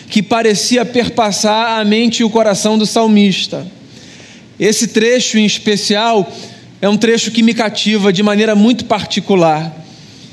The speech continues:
O salmista começa dizendo assim: "Senhor, tu és a minha herança." Você conhece essa palavra, herança?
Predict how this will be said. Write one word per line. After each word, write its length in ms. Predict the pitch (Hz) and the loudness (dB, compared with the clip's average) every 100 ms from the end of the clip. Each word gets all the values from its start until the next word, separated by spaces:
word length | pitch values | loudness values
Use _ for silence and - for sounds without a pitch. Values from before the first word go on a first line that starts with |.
| - - - - - | -20 -20 -20 -20 -4
O 60 | |
salmista 440 | 175 226 226 240 269 | 0 2 2 0 -2
começa 420 | 233 226 233 233 | 0 -2 0 0
dizendo 360 | 196 190 208 196 | 2 2 2 0
assim: 440 | - 202 196 190 | 0 0 2 2
"Senhor, 680 | 185 233 214 233 240 165 - - - - - - - | 2 0 2 4 2 0 -6 -14 -20 -20 -20 -20 -4
tu 160 | 247 226 | 0 2
és 240 | 247 240 | 0 0
a 100 | 214 | 0
minha 240 | 196 196 185 | 2 2 2
herança." 680 | 160 151 151 - 156 151 - - - - - - - - - | 2 2 0 -2 -6 -8 -12 -20 -20 -20 -20 -20 -20 -20 -8
Você 160 | - | -4
conhece 340 | 254 285 247 220 | 0 0 2 0
essa 160 | 208 | 0
palavra, 640 | 190 170 160 160 151 143 151 | 0 2 2 2 0 2 2
herança? 640 | 160 165 156 - 151 135 | 2 2 0 -2 -6 -8